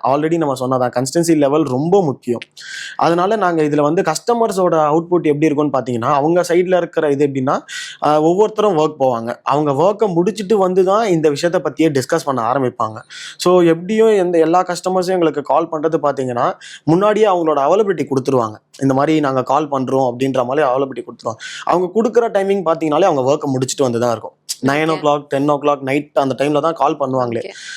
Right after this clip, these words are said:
Speaker 1: So, அவங்க கிட்ட அதுக்கப்புறம் நம்ம பேச ஆரம்பிச்சு, நாங்க எங்களோட டீட்டெயில்ஸ்லாம் டிஸ்கஸ் பண்ண ஆரம்பிச்சு, அது முடியறதுக்கே ஒரு nearingly eleven o'clock ஆயிடும். ஒரு
Speaker 2: ஓகே.
Speaker 1: one hour,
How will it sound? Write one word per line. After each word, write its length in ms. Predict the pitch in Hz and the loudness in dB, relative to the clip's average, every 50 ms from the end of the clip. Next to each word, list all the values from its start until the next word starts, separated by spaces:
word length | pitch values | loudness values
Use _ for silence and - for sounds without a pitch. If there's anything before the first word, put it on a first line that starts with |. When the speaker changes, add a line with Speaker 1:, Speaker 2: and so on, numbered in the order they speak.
| - - | -12 -6
Speaker 1:
So, 200 | - 143 127 120 | -2 0 2 2
அவங்க 280 | 120 147 180 202 208 | 2 2 2 0 0
கிட்ட 260 | 185 202 170 190 220 | -2 -4 0 2 2
அதுக்கப்புறம் 420 | 214 196 185 180 175 - 175 180 175 | 2 4 4 2 2 2 0 -2 0
நம்ம 160 | 165 160 147 | 0 0 0
பேச 280 | 135 147 151 151 147 147 | 0 0 0 0 0 0
ஆரம்பிச்சு, 500 | 147 139 135 139 131 - - 143 139 135 | -2 0 -2 -4 -6 -2 0 0 2 2
நாங்க 360 | 131 127 131 156 175 185 190 | 2 2 2 2 2 2 2
எங்களோட 400 | 180 165 151 156 165 170 160 156 | 2 2 2 4 2 4 2 2
டீட்டெயில்ஸ்லாம் 540 | 147 151 156 151 165 160 160 - 156 151 139 | 0 0 -2 0 0 0 0 0 -2 -2 0
டிஸ்கஸ் 360 | 135 135 131 - 156 151 - | -2 -4 -2 -2 -2 -2 -2
பண்ண 220 | 143 139 135 131 127 | -2 -2 0 0 0
ஆரம்பிச்சு, 420 | 131 131 131 123 - - 135 131 135 131 - - - - - | 0 -2 -6 -6 -4 -2 0 0 0 -2 -6 -14 -12 -8 -4
அது 260 | - 156 180 180 185 | 0 0 2 2 2
முடியறதுக்கே 640 | 180 170 165 175 202 202 190 - 185 170 175 185 190 | 0 2 0 2 2 0 0 0 -2 0 2 2 4
ஒரு 180 | 190 180 156 147 | 4 4 4 4
nearingly 420 | 143 143 151 151 151 151 156 170 | 2 2 2 2 2 2 2 4
eleven 260 | 160 139 123 127 135 | 4 2 2 0 0
o'clock 300 | 135 131 - 135 135 135 | -2 -2 -2 -2 -2 0
ஆயிடும். 300 | 127 120 117 113 - - _ _ _ _ - - - - - | 0 -2 -2 -2 -6 -12 _ _ _ _ -14 -14 -10 -2 0
ஒரு 140 | 151 156 156 | 2 2 4
Speaker 2:
ஓகே. 40 | 143 | 2
Speaker 1:
one 200 | 147 147 151 151 | 2 0 2 2
hour, 220 | 151 151 160 180 | 2 4 4 2